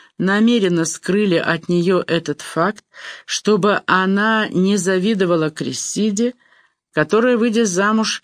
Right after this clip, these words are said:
становилась очень богатой. Сколько же боли и унижения ей пришлось испытать за один только день. Усилием воли она заставила себя вернуться к реальности. «Почему же это наследство не получила Джулия?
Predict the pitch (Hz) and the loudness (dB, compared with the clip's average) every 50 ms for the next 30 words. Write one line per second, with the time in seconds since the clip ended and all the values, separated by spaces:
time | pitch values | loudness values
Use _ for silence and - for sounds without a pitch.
0 | _ _ - - - 175 175 165 165 160 170 160 165 160 - 147 147 - - - | _ _ -10 -6 -2 0 0 2 2 0 0 -2 -2 -2 -2 -2 -2 -2 -2 -2
1 | 143 135 135 139 131 127 135 127 131 - - 131 127 - _ _ _ _ _ _ | -2 0 0 -2 -2 0 -2 -4 -4 -4 -8 -10 -12 -12 _ _ _ _ _ _
2 | _ _ _ _ _ _ - - - - - 220 247 247 220 - 220 208 170 185 | _ _ _ _ _ _ -12 -12 -12 -4 -2 0 0 0 0 0 -2 0 0 0
3 | 190 175 156 147 - 254 285 269 254 262 247 240 233 226 220 214 175 190 196 202 | -2 -2 -2 -2 -2 0 0 0 0 0 0 2 2 0 0 0 0 0 0 0
4 | 196 185 180 175 165 160 160 160 156 - 143 156 - - 139 156 151 - - - | 0 0 0 0 0 0 -2 -2 -2 -4 -6 -6 -4 -4 -2 -2 -2 -2 -6 -8
5 | - - - 135 - - 151 156 151 143 - 139 135 131 123 139 156 156 147 151 | -6 -6 -6 -6 -2 -2 -2 -2 -2 -2 -4 -4 -4 -2 -2 -2 -2 -2 -2 -2
6 | 151 147 139 - 139 135 127 143 147 143 143 - _ _ _ _ _ _ _ _ | -4 -4 -4 -6 -6 -4 -2 -2 -2 -2 -4 -6 _ _ _ _ _ _ _ _
7 | _ _ _ - 127 - - 131 117 113 110 120 135 165 196 220 208 208 214 - | _ _ _ -10 -6 -4 -2 0 0 0 0 0 0 0 2 2 2 0 -4 -8
8 | - - - - _ - 160 185 220 233 202 208 208 202 - 208 214 208 196 196 | -14 -20 -20 -20 _ -4 -2 0 0 2 0 0 -2 -2 0 0 0 2 0 0
9 | 185 - - 165 156 175 175 175 139 143 143 156 143 131 143 147 143 - 143 - | -2 -4 -4 -2 0 0 0 0 -2 -2 -2 -2 -2 -2 -2 -4 -4 -4 -6 -6
10 | - - 131 131 135 131 131 127 - - - 123 127 - _ _ _ _ _ _ | -4 -2 -2 -2 -2 -2 -4 -6 -8 -8 -8 -8 -10 -10 _ _ _ _ _ _
11 | _ _ _ _ _ _ _ _ _ _ _ _ _ - 143 139 - 165 180 202 | _ _ _ _ _ _ _ _ _ _ _ _ _ -4 -2 -2 0 0 0 2
12 | 208 202 208 202 202 190 190 185 185 - 180 226 220 - - 202 202 196 156 185 | 2 0 0 0 0 0 0 -2 -2 0 0 0 0 0 0 0 0 0 0 0
13 | 170 175 175 - 214 226 208 190 175 151 151 147 175 175 175 160 165 175 196 220 | -2 -2 -2 0 0 2 2 2 0 0 -2 0 2 2 2 2 2 0 -2 -4